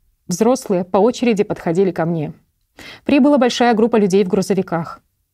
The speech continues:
Они несли винтовки и вели с собой свору голодных собак-доберманов.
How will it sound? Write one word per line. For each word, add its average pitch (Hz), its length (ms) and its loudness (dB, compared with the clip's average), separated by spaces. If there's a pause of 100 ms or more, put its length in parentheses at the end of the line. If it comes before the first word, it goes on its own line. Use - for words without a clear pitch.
(240)
Они 220 180 4
несли 220 260 2
винтовки 208 520 0
и 185 100 2
вели 196 180 2
с - 80 -6
собой 190 220 0
свору 214 320 0
голодных 190 340 0
собак-доберманов. 180 1000 -2